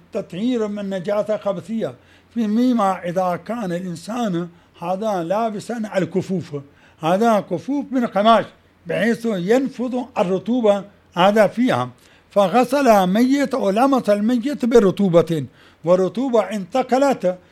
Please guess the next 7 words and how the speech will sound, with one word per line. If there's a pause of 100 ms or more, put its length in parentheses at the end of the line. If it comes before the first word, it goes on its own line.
(180)
هذا
من
الميت (460)
عبر
هذه (240)
ثقوب
القماش